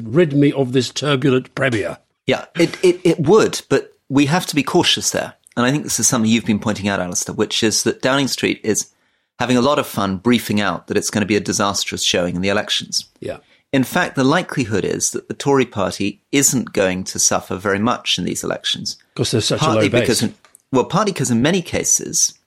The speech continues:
Speaker 2: they're actually going up against the twenty nineteen baseline. They're gonna be measured against the twenty nineteen baseline. And twenty nineteen was disastrous from the Tory party. I think they lost fifteen hundred local council seats.
Speaker 1: Mm.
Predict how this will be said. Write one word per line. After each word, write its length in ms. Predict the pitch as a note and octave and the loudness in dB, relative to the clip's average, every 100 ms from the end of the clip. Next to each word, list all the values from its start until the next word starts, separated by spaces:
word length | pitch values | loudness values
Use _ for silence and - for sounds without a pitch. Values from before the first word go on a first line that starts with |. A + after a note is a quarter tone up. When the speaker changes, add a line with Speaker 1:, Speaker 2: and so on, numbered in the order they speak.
| _ _ _ _ _ - | _ _ _ _ _ -2
Speaker 2:
they're 220 | B2+ C3 | 0 2
actually 360 | C#3 - - A#2 | 0 0 0 0
going 360 | B2+ A#2+ A#2 | 2 4 4
up 180 | A#2+ - | 0 -2
against 520 | G2+ G2 G2 - - | -2 -2 0 -2 -4
the 60 | F#2+ | -8
twenty 380 | - B2+ - A2 | -2 -2 0 0
nineteen 580 | G#2 G2+ - A2 F#2+ | 0 0 0 0 0
baseline. 540 | F2+ A2+ - F2+ - - _ _ | 0 0 0 -2 -4 -8 _ _
They're 120 | - G2+ | -4 -2
gonna 120 | G#2+ | 0
be 120 | G#2 | 0
measured 320 | A#2 A2+ G2+ | 0 0 -2
against 280 | F#2+ F#2 - | -2 -4 -4
the 60 | - | -6
twenty 260 | G#2+ F#2 | -6 -4
nineteen 300 | F#2+ F2+ F#2+ | -4 -4 -4
baseline. 340 | G2 F#2+ - G#2 | -2 0 0 -4
And 100 | G#2 | -2
twenty 180 | D#3+ D3 | -2 0
nineteen 320 | A#2+ - G#2+ | 0 -2 -2
was 140 | A2 | -2
disastrous 760 | - B2+ D#3 F#3+ F#3+ - F#2 - | 0 0 2 2 2 -2 -4 -4
from 120 | F#2+ | -8
the 60 | - | -4
Tory 200 | F#2 - | -4 -2
party. 180 | D#2 | -6
I 40 | E2+ | -6
think 160 | B2+ | -6
they 80 | - | -2
lost 340 | G#2+ G#2 - - - _ _ | -2 -2 -6 -18 -20 _ _
fifteen 440 | - D#3+ - B2+ | -2 -2 0 0
hundred 320 | G#2+ A2 G2 G2 | 2 0 0 0
local 240 | F#2 F#2 | 0 -2
council 360 | G#2 F#2 - - | -4 -2 -2 0
seats. 440 | C3+ G2 - - _ - | 0 0 -2 -6 _ -12
Speaker 1:
Mm. 200 | G#2 | -10